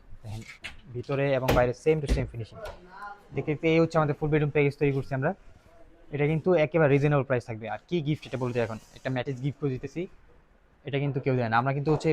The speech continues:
বেশি কিছু গিফট করি না, কারণ আমাদের কোয়ালিটি ভালো রাখি সব কিছু, এই জন্য আমরা গিফট আইটেম দিতে পারি না। তো এই ফুল বেডরুম প্যাকেজ হচ্ছে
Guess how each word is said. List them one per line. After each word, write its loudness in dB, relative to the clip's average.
বেশি -2
কিছু 0
গিফট 0
করি 2
না, 4
কারণ 6
আমাদের -2
কোয়ালিটি 0
ভালো 0
রাখি -4
সব -2
কিছু, -4
এই 0
জন্য 0
আমরা 2
গিফট -2
আইটেম -2
দিতে 2
পারি 2
না। -10
তো -14
এই 6
ফুল 2
বেডরুম 4
প্যাকেজ 4
হচ্ছে -4